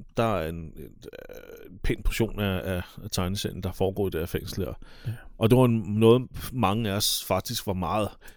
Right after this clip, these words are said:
Speaker 1: <gasps> "Yes!", da vi, da vi så det, ikke?
Speaker 2: Jo.
Speaker 1: Men, øh, men, øh, men, øh, ja, hvordan det forløses i sæson tre, det fi-, det, det finder vi så ud af.
Speaker 2: Ja.
Speaker 1: Men, øh, men det var meget spændende, det her.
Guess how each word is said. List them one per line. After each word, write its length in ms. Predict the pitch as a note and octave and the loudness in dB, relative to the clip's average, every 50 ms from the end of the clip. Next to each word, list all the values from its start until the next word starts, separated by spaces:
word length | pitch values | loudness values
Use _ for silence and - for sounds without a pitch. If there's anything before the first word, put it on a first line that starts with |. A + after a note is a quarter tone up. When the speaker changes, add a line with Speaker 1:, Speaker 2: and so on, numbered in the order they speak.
| - - - - - | -20 -20 -16 -6 0
Speaker 1:
<gasps> 1080 | A#3+ C#4 C4+ A#3 F3+ - - - - - - - - - - - - - - - - - | 2 2 2 2 0 -4 -14 -20 -20 -20 -20 -20 -20 -20 -20 -18 -12 -10 -10 -6 -2 2
"Yes!", 580 | - - - - - - - - - - - - - - | 6 8 8 8 8 6 4 2 0 -6 -10 -14 -8 -2
da 60 | - G2 | -2 -2
vi, 280 | F#2+ G2 G2 F#2+ F#2 | 0 2 2 2 2
da 80 | F#2 F#2 | 0 -2
vi 100 | F#2 F#2+ | -2 -2
så 220 | - - F2+ F2 - | -2 -2 -2 -2 -2
det, 120 | F2+ F#2+ | -2 -2
ikke? 140 | B2 E3 E3 - - - - | -2 -2 -4 -10 -14 -6 2
Speaker 2:
Jo. 140 | - A2+ - - - - - - - | 2 2 2 0 -8 -14 -14 -8 -2
Speaker 1:
Men, 160 | - G2 G#2 | 0 2 4
øh, 320 | G#2 G2+ G2 G2 F#2+ F#2 F#2 - - | 6 6 6 6 4 0 -2 -6 -8
men, 200 | - F#2+ G2+ F#2+ | -4 -2 0 2
øh, 260 | F#2+ F#2 F2+ F2+ E2+ - - - - - - - - - | 2 4 4 2 0 -2 -4 -10 -14 -16 -18 -20 -14 -8
men, 160 | - F#2+ F2+ E2+ | -4 -4 -2 -2
øh, 120 | E2+ F2 E3+ - - - - - | 0 -2 -2 -2 -4 -8 -10 -4
ja, 140 | - F#2 D#2 - | -4 -4 -4 -2
hvordan 280 | - G#2 G#2 A#2+ A#2+ B2+ | -2 0 2 2 2 2
det 80 | C3+ - | 2 4
forløses 500 | - B2 A#2 A#2 A2 - - A#2+ - - | 6 6 6 6 4 2 2 2 2 4
i 40 | A2 | 2
sæson 360 | - - G#2 - G#2+ G2 G2 | 2 2 2 2 2 2 2
tre, 220 | - - E2+ - - - | 0 -2 -2 -4 -4 -4
det 120 | G#2+ G#2 - | -6 -6 -6
fi-, 200 | - - - G2+ | -6 -6 -6 -4
det, 280 | - G2 - - - | -6 -6 -8 -6 -8
det 80 | - - | -8 -8
finder 240 | - - F2+ E2+ D#2+ | -6 -4 -2 -2 -2
vi 100 | D#2+ D#2 | -2 -2
så 160 | - - F2+ | -2 -4 -6
ud 160 | - F2+ - - | -6 -6 -8 -8
af. 60 | - - - - | -8 -10 -10 -6
Speaker 2:
Ja. 100 | - - - - - - - - | -6 -6 -6 -6 -10 -12 -12 -4
Speaker 1:
Men, 160 | - F#2 F2 E2+ | -2 0 2 2
øh, 160 | E2 D#2+ F2+ | 2 2 2
men 120 | G2 G#2 | 6 8
det 100 | C3 B2+ | 8 10
var 60 | B2+ | 10
meget 240 | A#2+ A#2 A#2+ C#3 C#3+ | 8 8 8 6 6
spændende, 380 | - - B2+ A2+ B2 C3 C3+ C3 | 6 8 6 6 6 6 4 4
det 100 | B2+ A2+ | 4 4
her. 160 | G2 E2 | 2 0